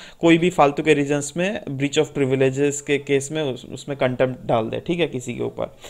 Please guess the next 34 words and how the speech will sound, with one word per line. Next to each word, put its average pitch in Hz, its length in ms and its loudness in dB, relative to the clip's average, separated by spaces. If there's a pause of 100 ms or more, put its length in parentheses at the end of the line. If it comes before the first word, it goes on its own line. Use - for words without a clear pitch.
(300)
तो 175 60 0
देख 208 240 6
लेते 202 220 4
हैं 190 280 2
कॉन्स्टिट्यूशनल 180 680 2
प्रोविजंस 160 480 2
इससे 160 200 -4
क्या 147 200 6
क्या 135 180 4
रिलेटेड 135 440 2
है 175 80 8
और 151 140 6
यहाँ 160 240 6
पर 160 140 0
केस 165 320 0
एक्चुअली 135 360 0
में 120 140 -4
क्या 117 160 -6
क्या 113 140 -6
हो 113 160 -4
रहा 120 80 -6
है। 120 80 -12 (300)
देखिए, 190 180 4
कॉन्स्टिट्यूशन 196 800 -2 (300)
के 185 200 2
तहत, 185 480 4
अ, - 80 2 (320)
हमारे 156 240 6
संविधान 165 440 4
ने 175 200 2
पावर 160 380 6
दिया 170 220 6
है 175 80 4
that, 170 140 6